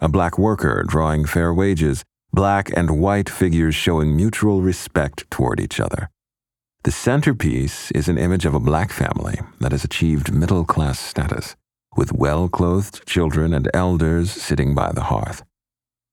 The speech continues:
Nast's cartoon looked forward to a future where fairness and freedom were the norm. That was the hope of Reconstruction, and the engine of that hope was the Freedmen's Bureau. On March third, eighteen sixty-five,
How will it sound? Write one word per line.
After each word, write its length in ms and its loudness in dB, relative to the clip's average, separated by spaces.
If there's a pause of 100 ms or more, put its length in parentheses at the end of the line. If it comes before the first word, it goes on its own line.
Nast's 560 -2
cartoon 600 0
looked 160 -4
forward 300 0
to 140 2
a 20 0
future 400 0
where 140 2
fairness 800 0
and 180 0
freedom 720 0 (340)
were 160 2
the 80 0
norm. 480 0 (600)
That 280 2
was 160 2
the 120 2
hope 380 -2 (280)
of 160 2
Reconstruction, 800 0 (260)
and 160 2
the 160 0
engine 460 2
of 320 0
that 200 0
hope 320 -4 (460)
was 160 0
the 80 0
Freedmen's 500 0
Bureau. 380 -2 (1040)
On 140 2
March 280 2
third, 380 -2
eighteen 320 0
sixty-five, 760 -2